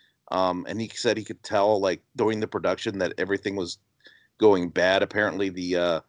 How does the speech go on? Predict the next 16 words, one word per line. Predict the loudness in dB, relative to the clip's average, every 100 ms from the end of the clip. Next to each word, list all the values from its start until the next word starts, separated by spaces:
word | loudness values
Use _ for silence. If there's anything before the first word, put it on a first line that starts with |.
| _ _ _
the | -2
director, | 2 4 4 2 0 2 2 -2 -4 _ _ _ -8
um, | -2 0 -2 -4 -8 -12 -20 _ _ _ _ _ -16
he | -2 0
was | 2
not | 2 0
getting | -2 2
along | 4 4
with | 0
the | -4
director | -2 0 0 0 -2 0 0
and | -2 -6
the, | -8 -8
and, | -8 -8 -14 _ _ -8
and, | -6 -8 -8
uh, | -8 -6 -6